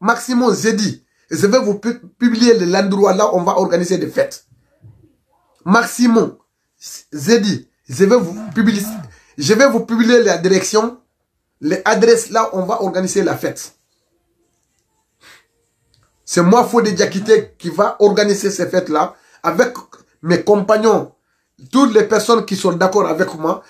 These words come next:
c'est nous qui va organiser cette fête-là parce que nos-, c'est notre gouvernement. C'est nous qui est dans la,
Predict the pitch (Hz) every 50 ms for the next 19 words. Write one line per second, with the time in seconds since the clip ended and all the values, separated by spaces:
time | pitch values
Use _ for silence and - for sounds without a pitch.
0 | _ _ _ - - 170 151 180 220 233 - - 170 - 185 180 180 - 180 165
1 | 156 156 160 156 156 147 131 - 214 190 131 - - _ _ _ _ _ _ -
2 | - 185 - - 139 - 180 175 - 160 147 - - 151 - 165 151 147 175 180
3 | - - - - 165 160 202 202 - 185 165 147 156 131 151 147 147 156 170 196
4 | 185 - - - - _ _ - - 180 170 196 226 226 - - 185 202 202 156
5 | 156 156 160 - -